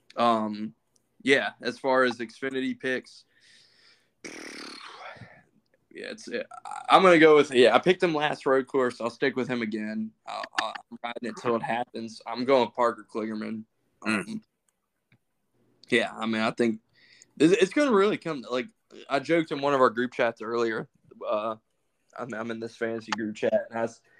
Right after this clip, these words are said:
Speaker 1: I, the guy was sending the information about the race to everybody. I said, "Give me whoever wins the pole." <laughs> And, like, I say that
Speaker 2: Yeah,
Speaker 1: tongue in cheek.
Speaker 2: basically, yeah.
Speaker 1: <laughs> I see, yeah, I say that tongue in cheek, but, like, that's really, so, I mean, qualifying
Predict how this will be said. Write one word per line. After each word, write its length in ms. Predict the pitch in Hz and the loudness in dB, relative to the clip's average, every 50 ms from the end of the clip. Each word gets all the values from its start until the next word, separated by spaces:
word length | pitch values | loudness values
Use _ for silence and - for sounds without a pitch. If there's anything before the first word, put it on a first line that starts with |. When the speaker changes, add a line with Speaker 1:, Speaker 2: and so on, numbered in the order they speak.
| _ _ _ - | _ _ _ -4
Speaker 1:
I, 320 | - 107 104 - - - - - | -2 0 0 0 -4 -8 -4 -2
the 100 | - 120 | 0 4
guy 220 | 113 123 113 117 | 6 8 8 8
was 120 | 117 117 - | 8 6 4
sending 240 | - 113 113 110 | 2 2 2 0
the 100 | 110 104 | -2 -4
information 540 | 110 113 107 117 110 113 113 117 120 - - | -4 -4 -4 -4 -4 -2 -4 -4 -4 -6 -4
about 180 | 113 117 117 - | -2 -2 -2 -2
the 80 | 131 | -4
race 320 | 107 107 110 117 117 113 - | -4 -4 -4 -4 -4 -6 -8
to 100 | - 101 | -8 -8
everybody. 460 | 107 113 110 107 107 110 117 117 113 | -8 -8 -6 -4 -4 -4 -2 -2 -2
I 60 | 120 | -2
said, 240 | 123 - - 113 110 | -4 -4 -8 -8 -4
"Give 120 | 113 120 | -2 -2
me 140 | 117 117 117 | 0 -2 -2
whoever 380 | 113 110 117 117 113 117 117 113 | 0 2 2 2 2 0 -2 -4
wins 240 | 117 113 113 - - | -4 -6 -6 -6 -6
the 80 | 110 | -6
pole." 400 | - - 113 113 113 117 117 - _ _ _ _ _ _ _ - | -2 2 4 4 4 4 2 0 _ _ _ _ _ _ _ -10
<laughs> 100 | 131 - | 0 2
And, 160 | 202 156 - - | 2 2 2 0
like, 160 | 139 147 123 - | -2 -4 -2 -2
I 80 | 175 - | -4 -6
say 220 | - - - 180 170 | -6 -2 0 4 6
that 120 | 156 147 | 8 8
Speaker 2:
Yeah, 100 | 143 127 | 8 8
Speaker 1:
tongue 180 | 120 135 139 131 | 6 4 0 6
in 0 | |
cheek. 60 | 127 | 8
Speaker 2:
basically, 520 | 120 127 127 - 117 127 139 202 196 - - _ _ _ - | 8 8 8 8 2 -2 -2 -2 -4 -4 -8 _ _ _ -4
yeah. 240 | 160 170 185 175 165 170 - 208 - - - - - - | 0 2 2 2 2 0 -2 -4 -4 -4 -10 -16 -16 -16
Speaker 1:
<laughs> 460 | - - - 147 - _ - 175 - | -16 -14 -16 -18 -18 _ -14 2 4
I 100 | 131 139 | 4 4
see, 180 | - - 170 | 6 6 8
yeah, 140 | 175 147 120 | 8 10 8
I 40 | 131 | 8
say 180 | 127 170 170 175 | 8 6 8 8
that 200 | 165 139 110 - | 8 6 6 4
tongue 180 | 151 156 147 131 | 2 2 2 0
in 100 | 117 110 | -4 -6
cheek, 260 | - 123 127 131 120 - | -6 -6 -6 -6 -6 -8
but, 120 | 120 117 | -10 -10
like, 200 | 104 101 110 104 | -10 -10 -10 -8
that's 300 | 110 117 120 - - _ _ _ _ _ _ _ _ _ _ | -6 -6 -6 -6 -10 _ _ _ _ _ _ _ _ _ _
really, 320 | - 139 156 160 135 117 113 | 0 4 4 6 4 4 2
so, 140 | - 147 | -4 -4
I 100 | 123 123 120 | -4 -4 -4
mean, 240 | 131 123 127 113 - - | -6 -8 -10 -10 -12 -8
qualifying 680 | - 127 123 151 170 165 - 131 113 117 113 113 113 | -2 0 2 2 2 2 0 -2 -4 -4 -6 -6 -10